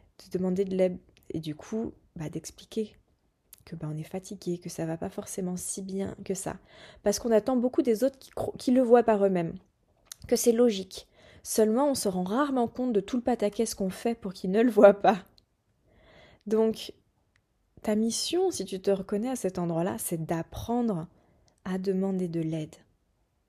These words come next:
Petit bout par petit bout, parce qu'en fait, on peut pas le faire d'un coup, parce que notre système, il a été construit pour qu'on montre surtout pas ça, et donc il se sentirait beaucoup trop en danger que tout d'un coup tout dévoiler.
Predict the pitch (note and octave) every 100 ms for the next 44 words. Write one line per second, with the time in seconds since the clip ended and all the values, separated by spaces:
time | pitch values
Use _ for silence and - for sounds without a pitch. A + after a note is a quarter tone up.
0 | _ _ _ _ _ _ - B3+ - A3
1 | A3 G#3+ F3+ G3 F#3+ - F#3 F3+ F#3+ G3+
2 | - F#3 - - - _ - - - _
3 | G3+ F#3 F#3+ A3+ A3+ G3+ F#3+ F3+ F#3+ -
4 | D4 G#3 G3 F#3+ F3+ - G3+ C4+ A#3+ E3+
5 | E3 D#3+ - A#3+ - - A#3 F3 - F3+
6 | E3+ G#3+ B3 - G#3 F3 F3 A#3 - _
7 | - - _ F#3 F#3+ G#3+ F#3 - F3 E3+
8 | E3+ D#3 E3+ F#3+ G#3 - F#3+ F3 D#3+ F3
9 | F#3+ G3 F#3+ - - F#3+ F3+ - F#3 -
10 | E3 E3 D#3+ D3+ D#3